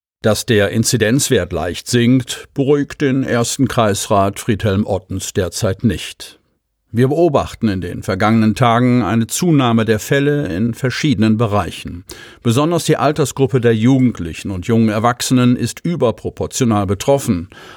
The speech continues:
Auch aus diesem Grund machen uns Infektionen im Zusammenhang mit Disco-Besuchen verstärkt Sorgen.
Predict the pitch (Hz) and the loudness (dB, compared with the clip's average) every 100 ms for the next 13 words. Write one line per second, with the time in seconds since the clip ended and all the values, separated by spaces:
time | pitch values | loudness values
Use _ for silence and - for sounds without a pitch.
0 | _ 110 117 170 - - 147 - 127 104 | _ 2 2 2 -6 -6 -6 -2 -2 0
1 | 92 82 82 82 104 101 123 113 104 117 | -4 -4 -6 -2 0 2 2 2 0 0
2 | 107 113 - - 113 120 135 127 80 80 | -2 -2 -2 0 2 4 4 2 0 -6
3 | 113 98 110 107 107 98 104 98 - - | -2 0 2 4 2 2 0 0 -4 -4
4 | 139 - - 87 95 104 95 92 113 113 | -2 -2 -4 -6 -6 -6 -6 -2 -2 0
5 | 135 - - 127 - 139 139 98 87 | -4 -4 -4 -6 -2 0 2 0 -2